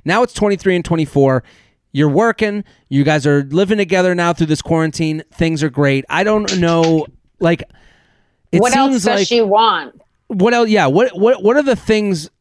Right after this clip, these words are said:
Speaker 1: like, the possibility of getting married? Like, what, I, to me, sometimes as a, what I would feel like if I were him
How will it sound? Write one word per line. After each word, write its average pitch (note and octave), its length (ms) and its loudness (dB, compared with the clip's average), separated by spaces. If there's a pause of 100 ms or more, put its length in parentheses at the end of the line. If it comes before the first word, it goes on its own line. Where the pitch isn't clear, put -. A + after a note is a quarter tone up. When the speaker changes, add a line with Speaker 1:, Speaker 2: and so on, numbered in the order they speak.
(200)
Speaker 1:
like, E3 360 0
the D#3 180 -4
possibility F#3+ 760 0
of E3 40 -4
getting E3+ 200 0
married? G3+ 180 0
Like, F3+ 160 -2 (1000)
what, G#3 200 0
I, - 1040 -8
to A3 120 0
me, D#4 260 0
sometimes G#3+ 540 -2 (140)
as E3 200 -2
a, F3 80 -2 (120)
what E3+ 260 -2
I F3 200 2
would G#3 180 2
feel G3+ 220 0
like G3 180 0
if D#3+ 140 -2
I D3+ 120 2
were D#3+ 120 4
him D3+ 380 -2